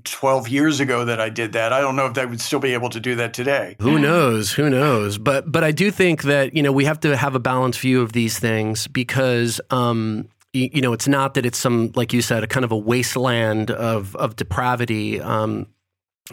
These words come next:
Speaker 2: but, you know, and neither is it, you know, a place of necessarily devotion. What, what, what I've found is, and I was in kind of the, the digital side of the business m-, most of my career, well, really all of my career in terms of,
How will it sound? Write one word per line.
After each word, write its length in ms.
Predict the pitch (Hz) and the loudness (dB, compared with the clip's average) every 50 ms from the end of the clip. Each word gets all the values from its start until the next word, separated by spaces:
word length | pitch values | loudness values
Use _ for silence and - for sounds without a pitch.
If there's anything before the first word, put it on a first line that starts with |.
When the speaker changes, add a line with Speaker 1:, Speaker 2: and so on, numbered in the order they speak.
| 90 123 | -10 -6
Speaker 2:
but, 260 | 113 147 160 127 - | -2 -2 -2 0 2
you 100 | 160 170 | 2 2
know, 120 | 156 117 107 | 2 2 2
and 200 | 117 131 127 127 | 0 2 2 2
neither 400 | 135 135 139 139 131 131 123 123 | 2 2 2 2 2 2 2 2
is 180 | 123 120 113 | 2 2 2
it, 200 | 123 117 110 104 | 0 0 0 0
you 260 | 101 98 113 113 120 117 | -2 -4 -2 -2 0 0
know, 100 | 113 110 | 0 0
a 60 | 107 | -2
place 380 | - - 127 117 117 - - | -2 -2 0 0 0 -2 -2
of 100 | 117 110 | -4 -2
necessarily 720 | 110 110 113 110 - 113 - - 113 110 107 107 107 107 101 | -2 -2 -2 -2 -2 -2 -2 -2 -2 -2 -2 -2 -4 -4 -4
devotion. 560 | 101 104 104 139 196 214 - - 110 104 110 | -4 -2 0 0 2 2 0 0 -2 -2 -2
What, 160 | 113 117 90 | -4 -4 -2
what, 220 | 127 - - - - | -2 -4 -4 -2 -2
what 160 | 139 143 135 | 0 0 0
I've 160 | 139 151 156 | 0 0 -2
found 360 | - 139 127 127 120 120 120 | -2 0 0 2 2 2 2
is, 240 | 117 113 113 110 - - - - - _ _ _ _ _ _ _ _ _ _ - | 2 0 0 -2 -4 -8 -14 -20 -20 _ _ _ _ _ _ _ _ _ _ -4
and 120 | - 135 147 | -2 0 2
I 60 | 170 | 2
was 160 | 175 160 135 | 4 4 4
in 140 | 147 139 131 | 2 2 2
kind 180 | - 151 143 | 2 0 0
of 60 | 135 123 | 2 2
the, 160 | 127 123 120 | 2 0 0
the 140 | 120 131 127 | 0 -2 0
digital 380 | 123 143 147 135 151 143 131 117 | 2 2 2 2 2 2 0 0
side 260 | - - 139 135 127 | 0 0 0 0 0
of 60 | 123 | 0
the 40 | 120 | 0
business 600 | 117 120 127 123 110 123 123 123 120 117 - - | 0 0 0 0 2 2 2 2 2 0 -2 -4
m-, 260 | - 135 127 120 120 - | -4 0 0 0 2 2
most 380 | - 131 127 135 131 127 - | 2 4 4 4 2 2 0
of 60 | 139 120 | 0 0
my 160 | 117 113 110 | 0 0 -2
career, 280 | 110 - 117 110 - | -2 -2 -2 -2 0
well, 300 | 131 135 135 131 123 131 143 | 0 2 2 2 0 0 2
really 260 | 156 185 175 127 113 | 2 2 2 2 2
all 180 | 113 117 117 110 | 2 2 2 0
of 60 | 107 | 0
my 160 | 107 107 107 | -2 -4 -4
career 420 | 107 - 113 110 107 107 107 107 | -4 -4 -4 -2 -2 -2 -4 -4
in 100 | 113 117 | -4 -4
terms 280 | 113 - 120 113 110 101 | -2 -2 -2 -2 -2 -2
of, 180 | 110 101 101 | -4 -6 -6